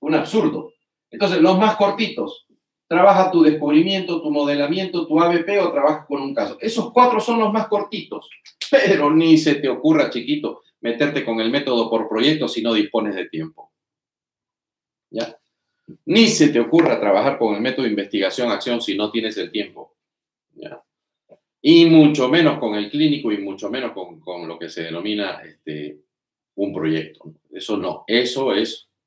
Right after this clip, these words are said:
eso lo vas a trabajar en un año. ¿Ya? En un año, investigación, acción, el clínico, el, el, el proyecto, eso, eso, eso te, te tarda un año. ¿Ya?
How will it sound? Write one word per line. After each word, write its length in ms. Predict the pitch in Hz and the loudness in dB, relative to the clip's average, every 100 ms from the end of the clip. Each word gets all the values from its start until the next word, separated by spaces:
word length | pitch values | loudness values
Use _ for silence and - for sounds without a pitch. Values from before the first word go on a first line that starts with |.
| _ | _
eso 280 | - 92 120 | -16 -6 -2
lo 80 | 113 | 2
vas 120 | 123 | 2
a 80 | 117 | 2
trabajar 380 | 92 92 107 - | 0 -2 -4 -4
en 120 | 82 90 | -10 -8
un 120 | 196 | -4
año. 360 | 214 165 156 _ _ _ _ _ _ _ _ _ _ _ _ _ _ | -4 -6 -12 _ _ _ _ _ _ _ _ _ _ _ _ _ _
¿Ya? 420 | - 117 156 - _ _ | -2 -2 -2 -6 _ _
En 100 | 87 | -12
un 140 | 92 82 | -8 -6
año, 140 | 80 | -6
investigación, 600 | 80 78 82 78 - 95 | -6 -6 -4 -4 -4 -6
acción, 480 | 80 123 123 120 - | -6 2 4 2 -2
el 160 | - - | -10 -8
clínico, 800 | 123 143 104 87 - 80 80 76 | 2 2 2 -4 -10 -10 -10 -8
el, 340 | 78 78 76 | -10 -12 -14
el, 260 | 80 76 76 | -16 -18 -18
el 180 | 80 78 | -14 -14
proyecto, 540 | - 90 143 - - 80 | -6 0 2 2 -6 -10
eso, 220 | - 76 | -12 -10
eso, 260 | - 87 - | -12 -14 -14
eso 240 | 76 87 | -16 -14
te, 180 | 90 87 - | -10 -10 -10
te 100 | 95 | -10
tarda 320 | 90 87 87 | -6 0 0
un 140 | - | -2
año. 320 | 165 170 165 _ _ _ _ _ _ | -6 -8 -12 _ _ _ _ _ _
¿Ya? 180 | 76 | -20